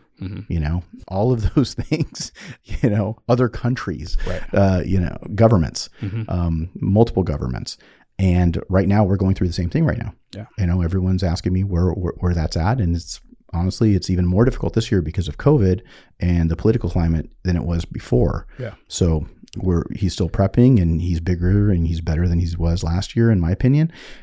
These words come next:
Speaker 2: And, but at the end of the day, it's one of those things where we're just hoping we can get him here because we have all of the trials and tribulations that we had before,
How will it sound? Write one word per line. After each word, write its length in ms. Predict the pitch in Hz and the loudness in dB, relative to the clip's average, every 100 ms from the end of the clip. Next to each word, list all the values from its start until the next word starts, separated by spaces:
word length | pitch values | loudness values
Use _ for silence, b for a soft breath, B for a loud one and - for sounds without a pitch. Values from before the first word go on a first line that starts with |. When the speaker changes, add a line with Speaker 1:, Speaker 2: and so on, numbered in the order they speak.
| - | -2
Speaker 2:
And, 440 | 95 92 92 87 - - - - - - | 2 4 6 4 0 -10 -20 -14 -4 0
but 180 | 92 - | 0 0
at 120 | 95 | -2
the 140 | 92 | 2
end 100 | 92 | 2
of 60 | 85 | 2
the 80 | 82 | 0
day, 320 | 87 90 117 | 2 4 4
it's 240 | 117 - | 2 -2
one 120 | 92 90 | -2 0
of 60 | |
those 160 | 85 - | 0 -2
things 220 | 92 110 | 0 0
where 260 | 87 80 80 - _ _ - | 0 0 -2 -8 _ _ -10
we're 220 | 85 90 92 | -2 0 0
just 160 | 92 | 2
hoping 280 | 92 87 87 | 0 0 0
we 120 | 82 | 0
can 140 | 87 76 | -2 -2
get 120 | 80 | 0
him 80 | 90 | 0
here 300 | 80 - - b b b | -2 -8 -16 b b b
because 480 | 92 - 85 80 - | -4 0 0 -2 -4
we 140 | 87 | -2
have 180 | 87 82 - | 0 -2 -4
all 300 | 85 101 123 | 2 4 6
of 120 | 117 | 6
the 340 | 107 95 90 - - | 4 2 2 -4 -8
trials 300 | - 90 92 | -2 0 0
and 80 | |
tribulations 640 | - 92 87 80 87 92 87 | 0 -2 -2 -2 -2 -4 -2
that 80 | 80 | -2
we 80 | |
had 180 | 80 82 | -2 -2
before, 420 | 80 - 104 113 | -4 -2 -2 -2